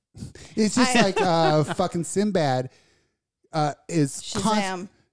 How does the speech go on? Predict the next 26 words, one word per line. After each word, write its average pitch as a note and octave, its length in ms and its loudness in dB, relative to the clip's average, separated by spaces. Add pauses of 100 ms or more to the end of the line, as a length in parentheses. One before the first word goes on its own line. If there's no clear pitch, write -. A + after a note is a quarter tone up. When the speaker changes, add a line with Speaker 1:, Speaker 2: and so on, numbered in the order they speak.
Speaker 1:
constantly G3+ 680 -2
asked D3 540 -2 (320)
about C#3+ 240 0
his C#3+ 160 0
genie D3+ 380 0
movie. A2+ 380 -4
And C#3+ 100 0
he G3+ 60 4
has B3 200 0
to - 80 -16
tell B3+ 180 -2
people G3 240 -4
all E3 120 -2
the E3+ 60 -6
time, F3+ 240 -8
"I E3+ 60 -12
was E3+ 140 -10
never A#3 240 -2
in C#4 80 0
no B3+ 160 -4
fucking D4+ 340 -4
genie D4+ 280 2
movie." A#2 340 -2 (960)
Speaker 2:
But C4+ 240 -2 (120)
I, C#4+ 340 -2
I C#4+ 260 0